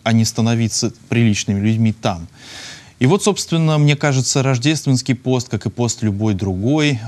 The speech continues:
а, он в том числе ориентирует нас на обретение вот этого самого приличного лица.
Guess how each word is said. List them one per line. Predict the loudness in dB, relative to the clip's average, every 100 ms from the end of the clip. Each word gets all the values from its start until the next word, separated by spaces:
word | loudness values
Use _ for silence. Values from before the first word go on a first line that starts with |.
| -8
а, | -4 -2 -2 -4 -4
он | -4 -4 -4 -4 -6 -14
в | -18 -8
том | -4 -2
числе | -4 -4 0 0
ориентирует | 0 0 0 -2 -2
нас | -2 -2
на | -2 -2 -2
обретение | -2 -4 -2 -2 0 0 0
вот | -2 -4
этого | -6 -4 -6
самого | -4 -4 -2 -4
приличного | -2 0 0 0 -2 -4 -4 -2
лица. | -4 -4 -6